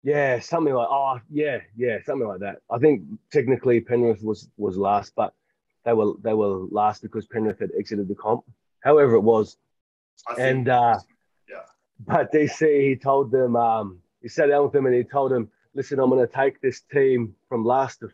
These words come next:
Speaker 1: first. I'm gonna do it with or without you, but, um, it'll be better with you." And then he just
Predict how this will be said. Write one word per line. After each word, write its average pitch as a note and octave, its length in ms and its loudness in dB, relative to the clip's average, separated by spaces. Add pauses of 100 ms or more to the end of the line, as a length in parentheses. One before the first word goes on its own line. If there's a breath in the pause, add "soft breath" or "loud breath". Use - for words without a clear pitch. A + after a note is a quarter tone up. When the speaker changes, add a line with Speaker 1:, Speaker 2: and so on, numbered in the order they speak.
Speaker 1:
first. C3 400 -2 (360)
I'm B2 80 -8
gonna A#2+ 120 0
do C3+ 240 0
it A#2+ 60 -2
with C3+ 180 -2
or B2+ 80 0
without A#2 420 -4
you, A2+ 100 -6
but, A2 220 -2
um, G2+ 320 -2 (240)
it'll A2+ 140 -4
be A2+ 100 -8
better A#2 260 2
with G#2+ 220 -6
you." F#2+ 140 -6 (560)
And A#2+ 120 -2
then B2 120 0
he A2 80 -2
just - 320 -4